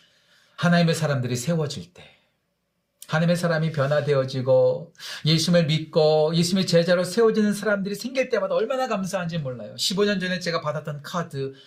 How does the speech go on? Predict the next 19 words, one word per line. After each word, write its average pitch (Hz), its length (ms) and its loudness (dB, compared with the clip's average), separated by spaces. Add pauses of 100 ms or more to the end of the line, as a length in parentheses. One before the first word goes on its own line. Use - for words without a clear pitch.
(120)
아직도 160 320 0
잊을 180 180 2
수가 170 220 -2
없습니다. 123 520 -4
어떤, 165 300 -2
어떤 143 320 -2
한 156 120 -2
대학생이 160 420 -2
저한테 143 240 -2
이런 170 320 0
카드를 165 340 -4
보냈어요. 131 400 -10
"목사님, 147 680 -4 (500)
제가 127 580 2 (320)
변화되고 156 680 -2
있는 143 240 0
모습을 123 340 -4
보게 107 240 -8
됩니다. 95 500 -14